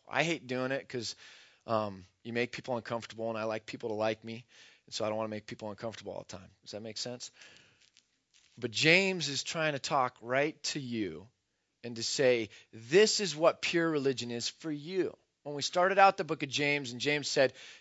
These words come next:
"Consider your trials pure joy," there was a you element in that. If you just cordon yourself off, I, going through my difficulties and my trials, I need to learn how to consider that pure joy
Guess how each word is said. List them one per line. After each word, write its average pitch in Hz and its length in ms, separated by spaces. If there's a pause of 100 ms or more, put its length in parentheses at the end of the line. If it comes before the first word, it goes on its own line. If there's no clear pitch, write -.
"Consider 185 480
your 165 340
trials 165 760
pure 165 320
joy," 131 540 (400)
there 135 360
was 156 180
a 139 80
you 175 400
element 151 380
in 156 160
that. 104 260 (280)
If - 140
you 139 60
just 139 240
cordon 151 300
yourself 135 360
off, 131 220 (100)
I, 139 480 (460)
going 139 180
through 135 200
my 139 240
difficulties 143 580
and 120 80
my 135 160
trials, 127 440
I 131 120
need 156 220
to 139 100
learn 135 280
how 139 100
to 135 40
consider 131 480
that 120 220
pure 131 220
joy 117 420